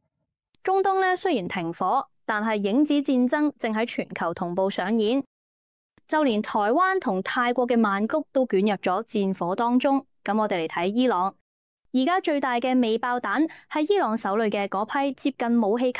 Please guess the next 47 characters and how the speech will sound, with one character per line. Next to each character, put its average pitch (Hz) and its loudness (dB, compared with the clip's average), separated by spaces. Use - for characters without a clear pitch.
別 214 -2
嘅 208 -2
高 196 0
濃 190 0
縮 - -4
鈾， 185 -2
佢 208 -2
哋 214 0
到 269 -2
底 302 0
係 254 -2
藏 165 -4
喺 180 -4
邊 269 4
度？ 214 0
國 226 -2
際 233 -2
原 196 2
子 233 0
能 233 2
總 214 2
署 269 0
嘅 240 0
總 226 0
幹 254 0
事 214 0
格 240 -4
羅 180 -2
西 311 -2
今 349 2
日 359 4
揚 190 0
言， 190 0
「我 202 -2
哋 220 0
知 285 0
道 262 0
伊 269 0
朗 226 0
嘅 220 -2
高 330 2
濃 185 2
縮 269 -4
鈾 190 0
嘅 220 0
位 202 0
置， 214 0